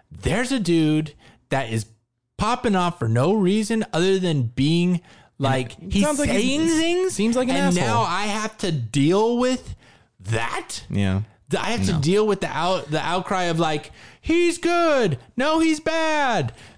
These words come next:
Speaker 2: It's just like,
Speaker 1: No."
Speaker 2: it's just like
Speaker 1: And
Speaker 2: grade
Speaker 1: I'm
Speaker 2: school
Speaker 1: like
Speaker 2: when, when there's the annoying kid, you just say, "Just ignore him and he'll go away." And eventually he will.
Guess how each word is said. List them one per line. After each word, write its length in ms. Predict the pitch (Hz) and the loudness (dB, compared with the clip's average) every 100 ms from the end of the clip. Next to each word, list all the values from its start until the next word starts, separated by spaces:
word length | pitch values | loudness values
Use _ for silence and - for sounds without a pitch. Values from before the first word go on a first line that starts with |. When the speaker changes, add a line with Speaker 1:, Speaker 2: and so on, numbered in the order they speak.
| - | -2
Speaker 2:
It's 100 | 262 | 0
just 140 | 302 | 2
like, 100 | 285 | 2
Speaker 1:
No." 60 | 254 | 2
Speaker 2:
it's 120 | 143 | 0
just 160 | 254 240 | 0 0
like 100 | 226 | 0
Speaker 1:
And 80 | 196 | 2
Speaker 2:
grade 100 | 254 | 2
Speaker 1:
I'm 100 | 254 | 0
Speaker 2:
school 140 | 175 | 0
Speaker 1:
like 20 | |
Speaker 2:
when, 220 | 170 165 160 | 2 2 2
when 200 | 170 190 | 0 2
there's 180 | 190 180 | 2 2
the 60 | |
annoying 320 | 196 190 190 190 | 2 2 2 0
kid, 180 | 208 | 0
you 60 | 156 | 2
just 140 | 147 | 2
say, 140 | 156 143 | 2 0
"Just 320 | - 202 - | 0 -4 -2
ignore 360 | 180 131 127 165 | 0 2 4 4
him 120 | 113 | 4
and 80 | 107 | 4
he'll 120 | 104 | 2
go 240 | 104 113 135 | 2 2 2
away." 340 | 107 131 98 | 2 0 0
And 100 | - 160 | 0 2
eventually 480 | 165 220 - 196 | 2 0 0 2
he 100 | 190 | 2
will. 360 | 196 220 135 117 | 2 2 0 -4